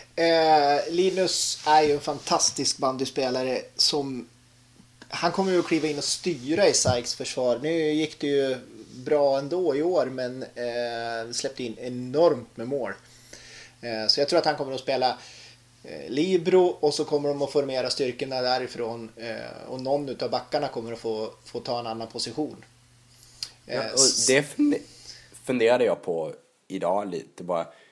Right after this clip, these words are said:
Speaker 2: Vem är det? Är det Mikael Nilsson eller är det Rasmus Forslund som får flytta upp, tror du?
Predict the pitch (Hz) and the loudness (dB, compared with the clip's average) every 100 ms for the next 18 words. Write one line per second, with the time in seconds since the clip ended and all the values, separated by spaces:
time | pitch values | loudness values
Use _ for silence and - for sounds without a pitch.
0 | _ 104 117 104 95 110 104 90 90 90 | _ 2 2 4 0 2 2 0 -2 -8
1 | 92 95 107 - 131 123 117 101 92 90 | -8 -6 -6 -6 -6 -4 -2 -2 -2 -4
2 | - 92 - 90 - - 90 95 101 - | -6 -10 -10 -12 -12 -8 -8 -8 -8 -8
3 | 101 - 92 90 - _ _ _ - 78 | -8 -4 -4 -4 -8 _ _ _ -14 -10
4 | 80 - - - - 143 69 | -8 -10 -12 -20 -10 -8 -8